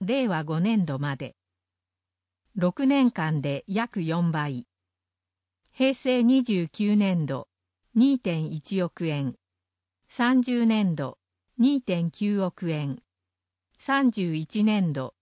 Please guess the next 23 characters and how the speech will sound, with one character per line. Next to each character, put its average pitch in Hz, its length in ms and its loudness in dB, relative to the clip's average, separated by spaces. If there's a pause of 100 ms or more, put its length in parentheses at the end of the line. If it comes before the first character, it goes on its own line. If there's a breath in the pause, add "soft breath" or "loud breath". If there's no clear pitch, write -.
(280)
三 262 340 0
点 156 300 -4
九 190 260 -2
億 170 300 -4
円。 143 320 -4 (720)
令 262 260 0
和 185 160 -2
二 160 200 -2
年 180 280 0
度、 131 220 -8 (460)
四 262 260 2
点 160 320 -4
零 185 260 -2
億 165 300 -4
円。 143 300 -4 (800)
三 240 360 2
年 226 280 4
度、 139 240 -4 (340)
五 262 300 -2
点 156 320 -4
五 160 200 -2
億 190 280 -6
円。 156 320 -6